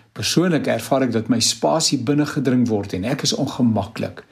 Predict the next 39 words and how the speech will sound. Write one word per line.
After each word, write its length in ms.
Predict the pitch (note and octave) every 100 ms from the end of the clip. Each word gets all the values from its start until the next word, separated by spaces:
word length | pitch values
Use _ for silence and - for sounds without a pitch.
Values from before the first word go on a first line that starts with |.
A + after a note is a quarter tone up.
| - - -
En 80 | G#2
die 120 | G2+ -
kere 240 | D3+ C#3+
wat 160 | A#2 G#2
ek 80 | A#2
deel 180 | D3 B2+
was 160 | A#2+
van 120 | A#2+ A2
so 280 | - F#3
'n 60 | E3
seremonie 500 | - E3 D3+ D#3+ D#3
was 220 | G#2+ -
moeilik 480 | B2 C3+ E3 F3+ - - - -
en 100 | A2+
per 160 | E3+ -
geleentheid 640 | B2 A2 C3+ C3 C#3 C3
is 120 | A#2
die 140 | - -
gedagte 420 | A2+ A2 - A#2
daarachter 640 | A2+ A2+ G#2+ - B2 G#2+ A2+ - -
misbruik. 760 | A#2 - A#2+ G#2 G2 - - - - - - -
Maar 180 | F#3+ A3
dit 100 | A3
beteken 440 | G3 F#3+ D3 A#2+
nie 260 | C3+ E3+ -
dat 140 | B2+
die 100 | A2+
seremonie 480 | - B2 A#2+ A#2 B2
nie 140 | D3+
wel 260 | C3+ A#2 A2+
plek 260 | E3+ F#3 -
kan 180 | D3 A2+
hê 260 | G#2+ -
in 100 | A#2
die 140 | A#2 -
geloofslewe 720 | A#2+ B2 B2 - A#2 A2 A2+
van 200 | - A#2+
Christene 560 | - F#3+ - C#3 A2
nie. 180 | F#2+ G2